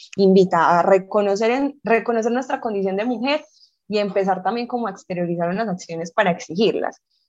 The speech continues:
Y ya, pues, como colectivamente, eh, pues, voy a mencionar dos palabras que para mí son importantes y que, y que posiblemente a, a las personas,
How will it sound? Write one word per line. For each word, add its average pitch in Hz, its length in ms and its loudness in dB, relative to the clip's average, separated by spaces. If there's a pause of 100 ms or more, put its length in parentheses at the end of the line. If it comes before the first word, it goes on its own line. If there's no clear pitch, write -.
(640)
Y 269 140 4
ya, 247 260 4
pues, 214 160 0
como 190 480 2 (340)
colectivamente, 220 1160 -2
eh, 180 420 0
pues, 180 200 -6
voy 180 120 4
a 202 40 0
mencionar 180 520 -4
dos 190 160 -12
palabras 220 320 0
que 196 80 -14
para 180 180 -8
mí 170 140 -8
son 175 100 -6
importantes 185 800 -12
y 185 180 -8
que, 160 440 -8 (420)
y 185 100 -4
que 185 120 0
posiblemente 208 800 6
a, 175 340 2
a - 180 0
las 180 200 2
personas, 185 640 -6